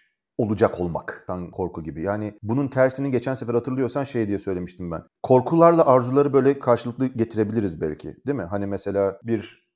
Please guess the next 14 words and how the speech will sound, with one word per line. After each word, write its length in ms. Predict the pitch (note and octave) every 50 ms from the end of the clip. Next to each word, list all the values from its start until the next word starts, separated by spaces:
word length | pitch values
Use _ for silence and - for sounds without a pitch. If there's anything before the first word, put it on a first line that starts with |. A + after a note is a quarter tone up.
| _ _ _
ne 220 | A#2+ A#2 A#2+ A#2+ G2+
bileyim, 340 | G#2+ G2+ G#2 G#2 G2+ - _ _ _ _ _ _ _ _ _ _ _ _ _ _ _ _ _
ya 200 | B2 A2+ G#2 F#2
hastalık 600 | A2+ B2+ B2 B2 - C3 C3 C3 B2+ - - _
korkusunu 800 | - - A#2 G#2+ - - - - A2+ A2+ C3+ D3 D3+ D3 - _ _ _ _ _ _ _ _ _ -
sağlık 440 | - - A#2+ A2+ A#2 B2 A#2+ - B2
arzusu 420 | A2+ A2 G2 G2+ G2+ - A2+ G2+
gibi 260 | G2 E2+ D#2 D2+ - - _ _ _ _ _ _ _ _ _ _ _ _ _ G2+
düşünebiliriz. 720 | F#2+ - G#2+ G2+ F#2 E2+ E2 F#2 G#2 C#3+ E3 - - - _ _ _ _ _ _ _ -
Öyle 220 | A#2 C#3+ D#3 D#3
yaparsak 500 | B2 G#2+ - - G#2 G2 - - F2 -
eğer 380 | - A2 C#3 F3 F3 - - _ _ _ _ _ _ _ _ _ _ _ _ -
ölüm 240 | A2+ A2+ D3+ F3 D#3+
korkusu 760 | - A#2+ A2 F#2 - - - - D#3+ F3+ G#3+ C4 - -